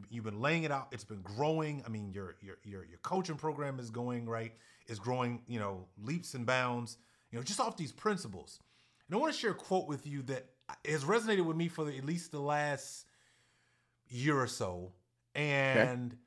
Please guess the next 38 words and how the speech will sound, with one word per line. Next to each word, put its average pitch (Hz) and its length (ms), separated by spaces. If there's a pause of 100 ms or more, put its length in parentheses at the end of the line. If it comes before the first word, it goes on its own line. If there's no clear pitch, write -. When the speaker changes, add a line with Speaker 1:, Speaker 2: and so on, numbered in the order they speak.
(480)
Speaker 1:
I'm 127 460
curious 254 320
to 175 80
get 175 100
your 147 80
take 175 240
on 156 100
it 143 80
from 139 120
an 131 60
entrepreneurial 131 480
standpoint. 107 560
And 107 60
the 110 60
quote 226 320
says, 147 480
"A 127 100
man 170 540 (160)
who 165 340 (600)
works 127 520
all 143 280
day 110 560
and 117 140
has 113 280
no 123 320
time 131 560 (200)
to 123 100
make 110 360 (220)
money." 98 420 (1160)
A 107 60
man 165 420
who 214 180
works 147 420
all 143 240
day 110 400 (220)
has 113 260
no 123 220
time 113 640